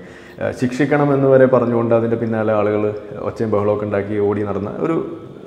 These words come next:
സ-, സംഭവ വികാസം ഇവിടെ ഉണ്ടായിട്ടുണ്ട്. എന്നാൽ നമ്മളിപ്പോൾ ഈ ക്ലബ് ഹൗസിലൂടെ നമ്മളിവിടെ പങ്കുവെച്ച വിവരങ്ങൾ എന്ന് പറയുന്നത് അതിനേക്കാൾ ഭീകരമെന്ന് നമുക്ക് പറയാവുന്ന ചില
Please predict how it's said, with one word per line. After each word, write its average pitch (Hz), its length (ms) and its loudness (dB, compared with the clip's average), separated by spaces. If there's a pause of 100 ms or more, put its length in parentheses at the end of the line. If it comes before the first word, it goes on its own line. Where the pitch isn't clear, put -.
സ-, 123 120 -4 (200)
സംഭവ 135 280 4 (200)
വികാസം 120 460 2
ഇവിടെ 113 180 2
ഉണ്ടായിട്ടുണ്ട്. 92 380 -4 (840)
എന്നാൽ 156 380 4 (500)
നമ്മളിപ്പോൾ 160 520 6 (240)
ഈ - 100 -2
ക്ലബ് 135 300 4
ഹൗസിലൂടെ 147 500 4 (400)
നമ്മളിവിടെ 135 440 4
പങ്കുവെച്ച 131 440 4 (140)
വിവരങ്ങൾ 113 400 2
എന്ന് 104 140 0
പറയുന്നത് 85 300 -4 (180)
അതിനേക്കാൾ 131 400 2 (120)
ഭീകരമെന്ന് 120 680 2
നമുക്ക് 107 240 -4
പറയാവുന്ന 98 420 0 (460)
ചില 101 100 2